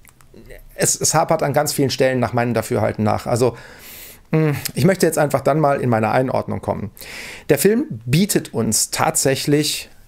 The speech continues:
quer durch verschiedene Hellraiser-Filme von früher verschiedene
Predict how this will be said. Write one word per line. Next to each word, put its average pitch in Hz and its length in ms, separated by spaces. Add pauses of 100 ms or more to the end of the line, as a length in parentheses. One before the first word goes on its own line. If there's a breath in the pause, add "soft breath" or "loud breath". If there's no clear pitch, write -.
(120)
quer 160 580
durch 143 360
verschiedene 156 520
Hellraiser-Filme 135 920
von 120 280
früher 156 460 (800 loud breath)
verschiedene 165 760